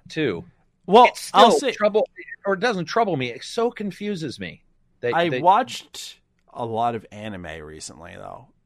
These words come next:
Speaker 2: I, I watched enough anime to, to c-, accumulate, like, probably twenty movies.
Speaker 1: But I mean, as a big Spider-Man fan, the idea that you're not, like, consistently watching the Spider-Man movies, the multiple Spider-Man movies,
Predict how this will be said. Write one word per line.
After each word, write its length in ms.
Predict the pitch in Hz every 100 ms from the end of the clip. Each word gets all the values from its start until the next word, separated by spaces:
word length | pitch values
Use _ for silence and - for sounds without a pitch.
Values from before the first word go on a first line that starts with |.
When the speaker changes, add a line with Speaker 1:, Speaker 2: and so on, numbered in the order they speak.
| _
Speaker 2:
I, 300 | 123 120 - -
I 100 | 151
watched 320 | 151 190 190
enough 180 | 240 202
anime 420 | 147 151 139 127
to, 140 | 113 123
to 180 | - -
c-, 100 | - -
accumulate, 560 | 139 160 147 131 127
like, 180 | 117 107
probably 280 | 147 123 113
twenty 460 | - 131 120 110 -
movies. 520 | 104 101 85 78 -
Speaker 1:
But 100 | -
I 60 | 214
mean, 180 | 220 226
as 120 | 190
a 60 | 185
big 200 | 190 165
Spider-Man 640 | - 160 156 135 104 98
fan, 400 | - 104 87 73 _ _
the 140 | 139 147
idea 400 | 185 180 196 170
that 220 | 135 135
you're 120 | 135
not, 380 | 131 131 135 -
like, 200 | 117 117
consistently 640 | - 123 - 135 - 120 120
watching 360 | 110 110 110
the 60 | 107
Spider-Man 560 | - 104 104 101 92
movies, 600 | 95 110 110 85 - - 95
the 140 | 113
multiple 600 | 110 127 143 151 - 127
Spider-Man 460 | - 123 113 107 101
movies, 480 | 104 95 90 -